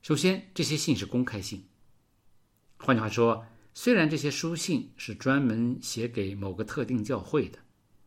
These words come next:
但所有其他教会也都能从中受益。每个教会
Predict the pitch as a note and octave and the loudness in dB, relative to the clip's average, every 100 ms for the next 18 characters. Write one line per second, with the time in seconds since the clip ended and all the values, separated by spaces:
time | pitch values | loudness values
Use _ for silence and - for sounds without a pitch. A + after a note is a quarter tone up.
0 | _ _ - E3 D3 - - - B2+ F3 | _ _ 2 2 2 -8 -16 -6 2 4
1 | G#3+ G#2+ A#2 A2+ A#2 B2 F2+ A#2 G#2 - | 4 2 -2 -6 -2 -2 0 0 0 -4
2 | - - - G#2 G2 - F#3 F#3 F3+ A2 | -20 -18 -10 -8 -8 -4 2 4 4 0
3 | G#2+ A2+ - G2+ A#2 C3 C3 C3+ C#3 F#2+ | -2 -6 -6 -6 -4 -2 -2 -2 -4 -4
4 | F2+ - _ _ _ _ _ _ _ _ | -6 -14 _ _ _ _ _ _ _ _
5 | _ _ - C3+ C#3+ D#3+ B2+ D3+ B2+ G#2 | _ _ 2 4 6 4 6 6 6 6
6 | G#2 | 0